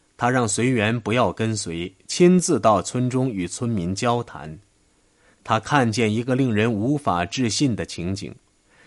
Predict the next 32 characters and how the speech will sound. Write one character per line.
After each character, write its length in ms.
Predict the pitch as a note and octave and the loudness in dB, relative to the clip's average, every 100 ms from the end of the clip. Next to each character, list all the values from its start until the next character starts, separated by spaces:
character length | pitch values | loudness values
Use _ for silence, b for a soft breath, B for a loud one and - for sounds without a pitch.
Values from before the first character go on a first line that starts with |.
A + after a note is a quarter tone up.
| b | b
只 160 | - C3+ | -2 2
见 240 | D#3 D#3 | 4 4
各 260 | C#3+ F#3+ D3 | 4 4 4
处 280 | G#2 D3 G#2+ | 2 0 0
是 180 | - G2 | -2 -2
青 320 | - D3 C#3+ | 0 2 2
翠 160 | - | 0
的 100 | A2 | -2
麦 280 | G2 B2 G2+ | -2 -2 -2
田， 420 | - E2+ D#2 F#2+ A#2 | -6 -8 -6 -6 -6
但 160 | D3 C#3+ | -2 0
多 240 | F#3+ G#3 | 4 4
数 160 | G3 F#3 | 6 2
农 260 | G#2 B2 | 2 2
家 280 | D#3 D3+ D3+ | 2 2 2
则 240 | D3 G2+ A2 | 0 -4 -4
荒 360 | - D#3+ D#3+ | 0 2 2
废 300 | D#3 D#3+ G2 | 0 -2 -2
无 220 | D#2 F2+ | -4 -6
人。 340 | A#2+ D#2 E2 A#2+ _ _ _ _ b b b b b | -6 -6 -8 -10 _ _ _ _ b b b b b
一 220 | F#3 E3+ | 4 6
年 260 | C3+ B2+ | 6 4
的 100 | D#3 | 4
丰 300 | E3+ D#3+ D3+ | 2 4 4
收 240 | D3 D3+ C#3+ | 4 4 4
是 180 | C#3+ A#2 | 2 -2
村 220 | - D3 | 0 2
民 240 | C3 A#2 | 2 0
最 260 | C3 D3+ G#2+ | 0 0 0
怕 320 | G2+ D3 A2+ | -2 -2 0
的 140 | E2 | -2
事， 300 | D#2+ G2+ E2+ | -8 -8 -8